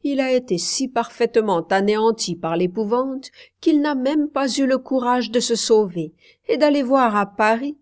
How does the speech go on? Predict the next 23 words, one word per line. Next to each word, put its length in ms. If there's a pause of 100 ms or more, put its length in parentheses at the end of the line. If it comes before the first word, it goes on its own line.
(200)
loin 340
des 140
tempêtes, 680 (240)
ce 180
qui 200
se 100
donnait 500
à 60
son 200
cher 300
ambigu. 600 (1400)
Mais 240
moi, 460
je 180
lui 240
échappe 500
pour 280
quelques 480
heures, 460 (300)
assez 420
involontairement, 960
du 240
reste, 640